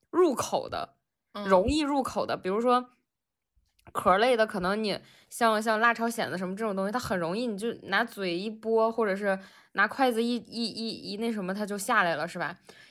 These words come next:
Speaker 1: 要么就是那种鱼。
Speaker 2: 嗯。
Speaker 1: 对，我甚至虾可能都不太愿意上手剥，很，
Speaker 2: 嗯。
Speaker 1: 很少。但是因为我还觉得虾还挺好吃的，所以如果要是有虾的话，我可能会剥那么一两个，意思，意思。但我，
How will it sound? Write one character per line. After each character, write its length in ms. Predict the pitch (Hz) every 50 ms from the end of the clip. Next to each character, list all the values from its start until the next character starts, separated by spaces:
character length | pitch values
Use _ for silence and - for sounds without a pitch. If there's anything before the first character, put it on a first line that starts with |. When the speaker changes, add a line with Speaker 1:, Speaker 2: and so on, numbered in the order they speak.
| _
Speaker 1:
要 160 | - 262 262
么 140 | 254 233 214
就 160 | 208 214 226
是 80 | 220 220
那 180 | 220 220 214 202
种 360 | 190 185 170 151 147 147 - - - _ _ _
鱼。 400 | - 185 180 180 185 208 233 180 - - - _ _ _ _ _ _ _ _ _ _ _ _ _ 262 _ _ _
Speaker 2:
嗯。 360 | 294 226 202 208 196 202 208 - _ _ _ -
Speaker 1:
对， 100 | 233 220
我 140 | 208 190
甚 200 | 196 - 285 277
至 100 | 269 262
虾 380 | 247 - - 226 233 226 226 240
可 140 | 226 220 196
能 200 | 170 160 165 170
都 280 | 170 175 175 170 - - _ _ _ _
不 100 | - 190
太 120 | 190 196 190
愿 140 | 185 175
意 40 | 175
上 200 | 180 - 180 180
手 180 | 175 175 147 - -
剥， 240 | - 139 127 - - - _ _ _ _ _ _ _ _ _ _ _ _ _ _
很， 220 | - - 202 175 160 139
Speaker 2:
嗯。 180 | 117 90 - -
Speaker 1:
很 220 | - - 196 190
少。 240 | 214 - 208 151 120
但 140 | 175 233 254
是 80 | 262 262
因 120 | 262 262
为 80 | 262 262
我 260 | 247 220 180 160 -
还 300 | - 180 185 202 214 220 - - - - - _
觉 160 | - 190 190
得 100 | 196 220 233
虾 220 | 233 - 233 220
还 140 | 226 233 226
挺 160 | 226 - 196
好 140 | 196 196 185
吃 180 | 175 - 180 156
的， 120 | 120 143
所 160 | 180 - 185 196
以 200 | 190 180 - - - - - - _ _ _
如 220 | - - 214 247 240
果 100 | 220 190
要 140 | 175 185 190
是 80 | 214
有 140 | 226 185 147
虾 160 | 175 202 190 185
的 40 | 190
话， 60 | 190
我 80 | 196 196
可 160 | 190 202 175
能 160 | 165 160 170
会 200 | 190 196 196 190
剥 340 | 185 - - 202 208 208 208
那 60 | 214 208
么 120 | 202 190
一 140 | 185 185 185 185
两 200 | 175 - - 170
个， 180 | 165 170 165 165
意 160 | 185 202 208
思， 180 | 185 - 170
意 120 | 160 156 156
思。 200 | 160 - 147 - -
但 140 | 185 196 202
我， 180 | 190 160 156